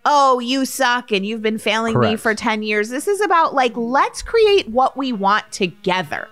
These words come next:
Speaker 2: But the last thing too is, like, this is just for the dudes listening, is, you know, people, one of the questions I always get asked when I'm being interviewed by people is, like, "Did you start doing, like, this personal growth work before you met Kate?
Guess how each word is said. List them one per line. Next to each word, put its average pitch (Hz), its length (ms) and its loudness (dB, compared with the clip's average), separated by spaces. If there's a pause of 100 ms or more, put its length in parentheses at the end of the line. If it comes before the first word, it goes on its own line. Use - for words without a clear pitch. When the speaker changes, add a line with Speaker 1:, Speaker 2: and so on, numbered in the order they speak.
Speaker 2:
But 185 220 2
the 180 100 2
last 190 300 0
thing 185 180 2
too 170 240 4
is, 147 160 4
like, 135 340 0
this 160 280 0
is 170 140 0
just 139 380 0
for 123 140 0
the 113 100 2
dudes 98 460 2
listening, 92 560 -2 (140)
is, 113 320 -2 (360)
you 190 100 0
know, 175 260 0 (240)
people, 214 540 2 (340)
one 190 200 2
of 226 80 2
the 196 80 2
questions 156 380 2
I 135 80 4
always 123 340 4
get 120 100 4
asked 110 500 -2 (120)
when 120 180 2
I'm 107 160 2
being 104 220 0
interviewed 101 420 0
by 98 160 0
people 98 380 -2
is, 98 120 -2
like, 98 220 -2
"Did 113 160 0
you 135 100 4
start 156 320 2
doing, 131 280 2
like, 117 200 0
this 117 160 0
personal 117 460 -2
growth 101 420 0
work 104 520 -2
before 123 480 2
you 160 160 4
met 165 260 0
Kate? 180 400 0